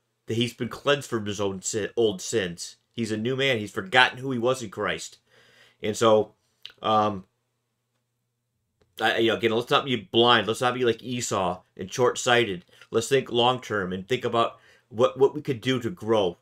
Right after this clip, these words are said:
That's what God wants us to do, is grow. Um, and the way we grow is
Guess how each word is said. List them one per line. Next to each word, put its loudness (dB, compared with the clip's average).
That's -4
what -2
God 2
wants -6
us -14
to -18
do, -2
is -6
grow. -2
Um, -2
and -2
the -4
way 8
we 2
grow 4
is 2